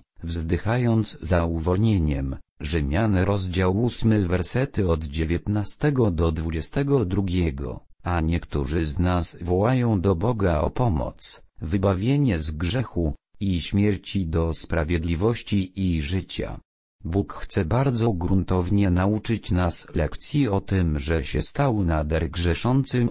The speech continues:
on grzech. Rzymian, rozdział trzeci, werset siedemnasty, o jego goryczy i cierpkości oraz o braku nadziei na jakiekolwiek uwolnienie z wyjątkiem tego,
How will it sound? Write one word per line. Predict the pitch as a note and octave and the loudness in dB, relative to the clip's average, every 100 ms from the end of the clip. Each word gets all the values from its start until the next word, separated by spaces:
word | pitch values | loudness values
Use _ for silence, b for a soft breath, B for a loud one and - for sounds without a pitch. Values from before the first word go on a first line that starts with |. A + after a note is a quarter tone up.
| - | 0
on | G#2+ F#2 | 0 0
grzech. | F#2 G2+ C3 - - _ _ - | 0 0 -2 -4 -18 _ _ -10
Rzymian, | D2 E2+ C#2 E2+ A2+ | -4 -2 0 0 2
rozdział | F2+ F2+ G#2 F#2 F2+ F#2 F#2+ | 2 2 0 0 0 0 0
trzeci, | - G#2+ G#2 - F2 | -2 -2 -2 -2 -2
werset | F#2+ G2+ - F#2+ - | -2 -2 -2 -4 -6
siedemnasty, | - A2 F#2+ D2+ D#2+ D2 - - - - _ - | -2 2 2 2 0 0 -2 -6 -10 -12 _ -4
o | E2 | 0
jego | E2 F2 E2+ D#2 | 2 2 2 0
goryczy | D#2 D2+ G#2 A#2+ G#2 G2+ - | 2 2 2 0 0 -2 -4
i | F#2 | -8
cierpkości | - G#2 - - A2+ A2+ - F#2 | 0 0 0 -2 -2 -2 -4 -2
oraz | F#2 F#2+ F2 - | 0 2 2 0
o | F2 E2+ | 0 -2
braku | D#2 E2 G2 - D#2+ | 0 0 0 0 0
nadziei | D#2 F2 F#2+ D#2+ C#2+ D2 E2+ | 2 0 0 0 -2 -2 0
na | D#2 D#2 | 0 0
jakiekolwiek | D2+ C#2+ - - D3+ E3 C3 A#2 G2 E2 | 0 -2 -2 0 0 0 0 0 0 -2
uwolnienie | D#2+ D#2 F2 F2 A2+ A2 F#2+ | -2 0 0 2 4 4 2
z | D#2 | 0
wyjątkiem | D2 E2+ G2 G#2 - - E2 C#2 | 0 0 2 0 -2 -4 -2 -2
tego, | D2 D3 G#2+ D#2 | 0 0 2 0